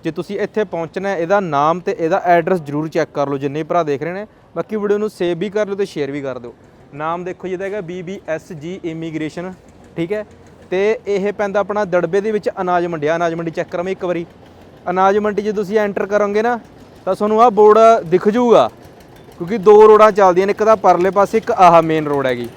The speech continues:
ਜਦੋਂ ਤੁਸੀਂ ਆ ਗਏ ਤਾਂ ਆਹ ਬੋਰਡ ਦੀ ਨਿਸ਼ਾਨੀ ਚੈੱਕ ਕਰ ਲਓ, ਬਸ ਤੁਹਾਨੂੰ ਦਿਖ ਜੂਗਾ।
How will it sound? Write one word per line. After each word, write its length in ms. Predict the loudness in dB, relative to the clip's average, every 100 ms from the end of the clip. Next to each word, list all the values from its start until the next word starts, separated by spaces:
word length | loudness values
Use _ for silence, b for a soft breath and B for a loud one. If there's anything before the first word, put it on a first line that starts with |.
| -18 -20 -20 -20 -20 -20 -20 -8 0
ਜਦੋਂ 180 | 0
ਤੁਸੀਂ 260 | 0 0 4
ਆ 160 | 6 6
ਗਏ 140 | 4
ਤਾਂ 140 | 6
ਆਹ 60 | 6
ਬੋਰਡ 260 | 8 6 6
ਦੀ 120 | 2
ਨਿਸ਼ਾਨੀ 380 | 2 2 2 0
ਚੈੱਕ 240 | -2 -2
ਕਰ 200 | 0 2
ਲਓ, 140 | 2
ਬਸ 200 | 2 2
ਤੁਹਾਨੂੰ 1160 | 2 -2 -4 -20 -20 -20 -20 -20 -20 -6 -4 0
ਦਿਖ 160 | 0 0
ਜੂਗਾ। 380 | 0 2 2